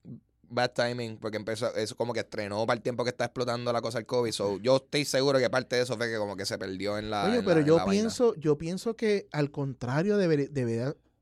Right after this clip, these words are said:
Speaker 2: debe ayudar más que desayudar, porque la gente está comiendo mierda en las casas.
Speaker 1: Uno pensaría, ¿verdad?
Speaker 2: ¿Sabe? Y, eh, y entonces era una serie para latinos, que no hay mucha. Y, y está bien hecha.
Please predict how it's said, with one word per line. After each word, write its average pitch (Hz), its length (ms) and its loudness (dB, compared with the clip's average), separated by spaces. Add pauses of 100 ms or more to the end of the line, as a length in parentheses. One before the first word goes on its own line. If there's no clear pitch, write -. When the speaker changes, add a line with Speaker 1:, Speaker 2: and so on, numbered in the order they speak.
(200)
Speaker 2:
debe 127 300 0
ayudar 190 480 4 (420)
más 143 300 -2
que 175 140 0
desayudar, 151 680 2
porque 123 680 0 (320)
la 117 80 -4
gente 117 220 -6
está - 160 -8
comiendo 226 300 -4
mierda 233 220 -4
en 240 80 -2
las 247 120 -10
casas. 131 380 -14
Speaker 1:
Uno 151 180 2
pensaría, 147 520 4
¿verdad? 120 280 2
Speaker 2:
¿Sabe? 143 400 2
Y, 147 220 6
eh, 143 160 4
y 147 120 -2
entonces 147 340 4
era 165 220 4
una 196 240 4
serie 202 260 2
para 202 220 2
latinos, 170 520 -2
que 120 120 -8
no 117 100 -2
hay 156 100 2
mucha. 160 460 0 (680)
Y, 156 260 2
y 147 140 6
está 139 280 6
bien 151 280 -4
hecha. 139 340 -2